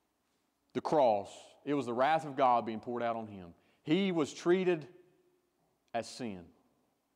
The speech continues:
Our sin and the punishment for our sin was placed on Jesus.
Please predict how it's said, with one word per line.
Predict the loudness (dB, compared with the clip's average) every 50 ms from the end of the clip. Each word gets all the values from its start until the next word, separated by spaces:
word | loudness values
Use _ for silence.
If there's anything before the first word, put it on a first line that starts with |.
| _ _ _ _ _ _ 0
Our | 2 4 4 2
sin | 2 -2 0 2 4 4 4 4 4
and | 2 0
the | 0
punishment | 0 0 2 2 2 2 2 -2 -4 0
for | 2 4 6 6 6 6
our | 6 4 2
sin | 0 -2 -4 -2 0 0 -2 -2 -6 -8 -16 _ _ _ _ _ _ _ _ _ _ -12
was | -12 -12
placed | _ 2 4 4 4 4 2
on | 2 2 2
Jesus. | 2 2 2 2 2 -2 -10 -16 -18 -20 -20 -20